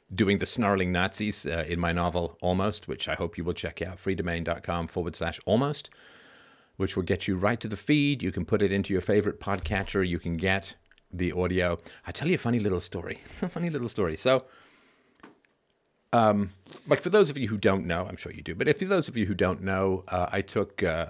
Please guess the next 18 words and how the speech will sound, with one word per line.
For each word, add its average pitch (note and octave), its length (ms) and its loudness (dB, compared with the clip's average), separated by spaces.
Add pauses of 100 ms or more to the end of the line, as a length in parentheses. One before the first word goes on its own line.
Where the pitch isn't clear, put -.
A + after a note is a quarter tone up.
I F#3 80 -2
guess, A#3 160 -2
close C#3 220 2
to A2+ 100 -4
two G#2+ 200 0
years F#2 340 4
of F2 160 -4 (200)
acting F#2+ 360 -2
training F2 340 0
and D#2+ 80 -4
writing F2 320 0
training E2+ 400 -2
at F2+ 120 -6
the F#2 60 -4
National F#2+ 320 -2
Theatre E2 200 -2
School - 320 -8
in A2+ 180 -4